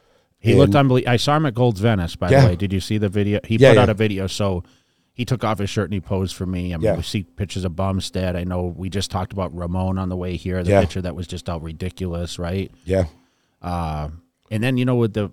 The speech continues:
Speaker 1: I mean, Jen Dory's looking amazing. Laura Lee's
Speaker 2: Jen,
Speaker 1: looking
Speaker 2: Laura
Speaker 1: amazing.
Speaker 2: Lee, Jordan,
Speaker 1: Jordan's
Speaker 2: Jordan.
Speaker 1: looking great.
Speaker 2: Yep, Jordan
Speaker 1: I
Speaker 2: will be
Speaker 1: mean,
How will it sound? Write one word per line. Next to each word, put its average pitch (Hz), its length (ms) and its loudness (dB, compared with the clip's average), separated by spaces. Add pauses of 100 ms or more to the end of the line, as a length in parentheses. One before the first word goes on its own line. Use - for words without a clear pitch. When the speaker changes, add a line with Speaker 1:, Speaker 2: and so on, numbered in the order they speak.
(260)
Speaker 1:
I 104 100 -2
mean, 98 200 0
Jen 95 220 -2
Dory's 104 340 2
looking 107 220 -2
amazing. 101 640 -2
Laura 92 260 -2
Lee's 104 240 -2
Speaker 2:
Jen, 98 140 2
Speaker 1:
looking 107 220 0
Speaker 2:
Laura 107 40 0
Speaker 1:
amazing. 101 500 2
Speaker 2:
Lee, 104 280 2 (360)
Jordan, 101 340 4
Speaker 1:
Jordan's 104 320 4
Speaker 2:
Jordan. 104 100 4
Speaker 1:
looking 101 180 -2
great. 101 380 0
Speaker 2:
Yep, 95 200 -4
Jordan 95 260 2
Speaker 1:
I - 40 2
Speaker 2:
will 110 60 4
be 107 160 6
Speaker 1:
mean, 98 80 -4